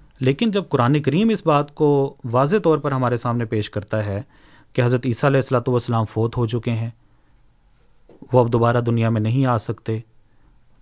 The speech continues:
تو پھر اور وجہ کیا رہ جاتی ہے کہ ہم ان کو زندہ آسمان پر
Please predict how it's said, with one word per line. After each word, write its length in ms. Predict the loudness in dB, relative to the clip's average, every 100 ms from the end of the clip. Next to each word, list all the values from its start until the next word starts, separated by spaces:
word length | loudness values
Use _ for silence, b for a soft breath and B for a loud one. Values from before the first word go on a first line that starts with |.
| 0
تو 120 | 0
پھر 360 | 4 2 2 -4 -12 -20 -20 -20 -20 _ _ _ _ _ _ _
اور 240 | 0 2 2
وجہ 200 | 2 2
کیا 260 | 2 2 2
رہ 140 | 2
جاتی 340 | 0 -2 -4 -4
ہے 120 | -4
کہ 80 | -4
ہم 180 | -4 -4
ان 160 | -4 -4
کو 260 | -2 -2 -4 b b b
زندہ 280 | -2 2 4
آسمان 440 | 4 2 0 0 0
پر 220 | -4